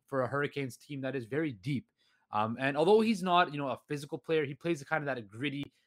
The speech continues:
uh, high energy game and can score. Um, although I'd love to see Trocheck on the Canucks, I again think similar to Nick Paul, um, differently though. I think Trocheck's already in the high end of the Canucks budget,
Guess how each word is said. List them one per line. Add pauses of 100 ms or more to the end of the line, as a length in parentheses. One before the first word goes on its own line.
(140)
uh,
high
energy
game
and
can
score. (360)
Um, (320)
although
I'd
love
to
see
Trocheck
on
the
Canucks,
I
again
think (200)
similar
to
Nick (100)
Paul, (340)
um, (260)
differently
though.
I
think (220)
Trocheck's
already
in
the
high
end
of
the
Canucks
budget,